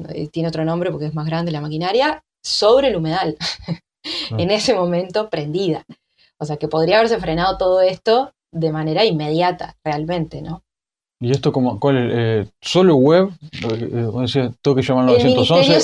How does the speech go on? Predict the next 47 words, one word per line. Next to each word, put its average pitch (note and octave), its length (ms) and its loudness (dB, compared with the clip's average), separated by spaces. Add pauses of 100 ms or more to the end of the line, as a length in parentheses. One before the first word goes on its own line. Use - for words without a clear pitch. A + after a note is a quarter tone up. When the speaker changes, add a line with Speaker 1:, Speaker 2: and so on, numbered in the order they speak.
(200)
Speaker 1:
solo C4 80 6
Speaker 2:
o B3+ 60 6
Speaker 1:
web, A3 160 6
o A3+ 80 4
sea, A#3+ 200 6
que A3 140 4
yo A3+ 160 2
tengo C4+ 120 2
que C#4 60 0
estar A#3 160 2
con G#3 100 4
la F#3+ 80 2
maquinaria G#3 540 2
ahí, A#3+ 400 0 (520)
con D#3+ 120 -4
mis D#3+ 160 -4
colegas F#3 520 -2
y E3+ 60 -16 (180)
que E3 100 -6
se E3+ 80 -8
acercaron, G#3 840 0 (300)
en D#3+ 100 -2
el D#3 80 -2
momento D#3+ 320 -2
que D#3+ 100 -8
pasa D#3+ 360 -4
algo, A3 260 4
que D#3 100 -6
uno D#3 260 -6
pide D#3+ 180 -4
ayuda, F#3+ 420 -2
una E3+ 160 -2
pide D#3+ 180 -4
ayuda F3+ 440 -2
y, D3+ 180 -4 (280)
y C3 40 -2
Speaker 2:
Ujú. C3 220 0
Speaker 1:
se E3+ 100 -4
van D#3 120 -2
acercando D#3+ 420 -4
otras E3 180 -8
personas G#3 640 0
del, D3+ 320 -6
de-, D#3+ 360 -10
del, D#3+ 240 -10
del D#3+ 180 -8
barrio. G#3+ 560 0